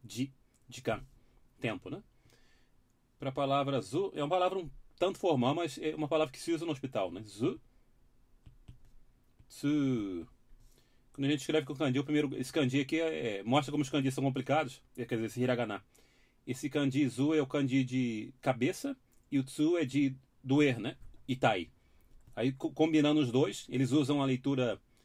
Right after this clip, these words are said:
chinesa do kanji, que é o onyomi, então vai ficar zutsu.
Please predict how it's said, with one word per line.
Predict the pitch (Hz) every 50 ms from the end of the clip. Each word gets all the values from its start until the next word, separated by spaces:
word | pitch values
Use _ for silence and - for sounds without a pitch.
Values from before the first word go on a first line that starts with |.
| _ _ _ _ _ _ _ _ _ _ _
chinesa | - - - 170 156 139 143 135 135 139
do | 123
kanji, | 117 131 120 107 110 135
que | 131 151
é |
o | 120 110 110 -
onyomi, | - 123 127 127 120 117 110 135 208 - _ -
então | - 135
vai | 123 120
ficar | - 123
zutsu. | 113 117 139 131 135 - 117 107 98